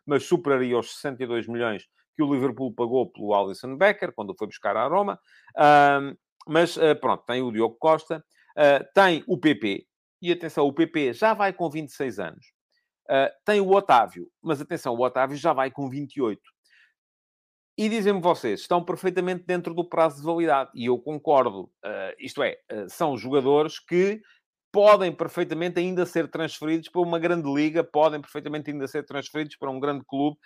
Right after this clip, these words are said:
A questão é, já não são jogadores que, pela idade que têm, já não vão com certeza convencer ninguém a pagar cinquenta, sessenta, setenta milhões de euros por eles.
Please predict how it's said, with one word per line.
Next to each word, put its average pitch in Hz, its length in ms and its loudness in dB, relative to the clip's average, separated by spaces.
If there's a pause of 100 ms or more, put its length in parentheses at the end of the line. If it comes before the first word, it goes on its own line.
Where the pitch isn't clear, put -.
(140)
A 139 80 -6
questão 147 320 -2
é, 107 180 -2 (320)
já 160 240 0
não 160 140 -2
são 127 260 -4
jogadores 131 460 -2
que, - 60 -20 (100)
pela 196 160 2
idade 147 320 2
que - 120 -20
têm, 139 340 -8 (260)
já 147 140 -2
não 135 140 -2
vão 120 160 -4
com 123 120 -8
certeza 123 460 -8
convencer 120 420 -6
ninguém 120 300 -6
a 117 60 -6
pagar 123 340 -2
cinquenta, 113 500 -8
sessenta, 113 460 -14
setenta 117 340 -14
milhões 110 280 -8
de 107 100 -10
euros 107 220 -8
por 123 180 -8
eles. - 160 -12